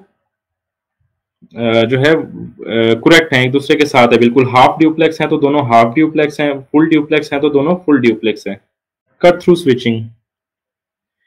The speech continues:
कट थ्रू में क्या होता है कि जैसे ही,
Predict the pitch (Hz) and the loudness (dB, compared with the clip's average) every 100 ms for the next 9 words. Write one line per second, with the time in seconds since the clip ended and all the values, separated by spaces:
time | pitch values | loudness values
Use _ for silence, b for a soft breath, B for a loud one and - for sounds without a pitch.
0 | _ _ _ _ _ _ - B B 160 | _ _ _ _ _ _ -16 B B -6
1 | 147 180 180 214 220 214 208 185 185 196 | -2 -2 0 0 0 2 2 4 2 2
2 | 196 139 151 151 185 175 202 | 2 2 0 2 0 0 2